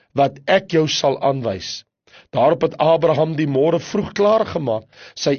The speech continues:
esel opgesaal en twee van sy dienaars en sy seun Isak saam met hom geneem, en hy het hout gekloof vir 'n brandoffer en opgestaan en na die plek gegaan wat God hom aangewys het. En op die derde dag, toe slaan Abraham sy oë op en sien die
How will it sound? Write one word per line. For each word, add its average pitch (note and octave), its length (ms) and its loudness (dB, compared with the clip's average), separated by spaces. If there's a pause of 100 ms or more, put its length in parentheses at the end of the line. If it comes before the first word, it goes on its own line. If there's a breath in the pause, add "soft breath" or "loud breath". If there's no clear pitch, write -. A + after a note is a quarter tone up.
esel F3 400 0
opgesaal F3+ 540 0
en C3 100 -8
twee E3 200 -2
van E3+ 200 -4
sy F3+ 160 -2
dienaars D3+ 540 -4 (420 loud breath)
en C3 160 -6
sy D3 160 0
seun E3+ 320 -2
Isak - 320 -2
saam F#3 300 2
met G#3 100 -2
hom F#3 160 -2
geneem, C#3+ 320 -4 (320 loud breath)
en D3 160 0
hy C3+ 80 2
het C3+ 160 -8
hout F#3 360 0
gekloof E3+ 440 -2
vir D3 140 0
'n G2 100 -10
brandoffer C3 640 -2
en G#2+ 160 -8
opgestaan C#3 720 -2 (320 loud breath)
en D3+ 140 0
na A#2+ 180 2
die G#2 240 -2
plek F#3+ 400 -2
gegaan C3+ 380 -4 (260 soft breath)
wat C3+ 180 -4
God E3 380 -2
hom C#3+ 240 0
aangewys D#3+ 640 0
het. A2+ 100 -8
En C3+ 100 -2
op C3 100 -8
die D3 160 -2
derde G3+ 500 0
dag, C#3+ 240 -4 (340 loud breath)
toe C#3+ 100 -4
slaan E3 280 0
Abraham D#3 460 2
sy - 220 -4
oë D#3+ 200 -2
op D3 80 -10
en A#2+ 120 -6
sien A3 520 -2
die G3+ 160 -4